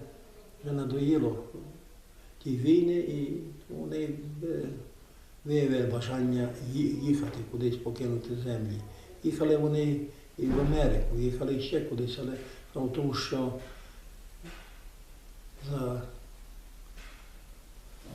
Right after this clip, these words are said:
за, за, їхати на Західну Україну вони не могли, взагалі на Украї-, на Україну, бо, е, аж поки не був виданий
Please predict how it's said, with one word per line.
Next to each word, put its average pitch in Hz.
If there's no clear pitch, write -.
за, 143
за, 127
їхати 143
на 123
Західну 123
Україну 123
вони 135
не 143
могли, 131
взагалі 143
на 139
Украї-, 131
на 127
Україну, 143
бо, 127
е, 151
аж 147
поки 151
не 131
був 127
виданий 135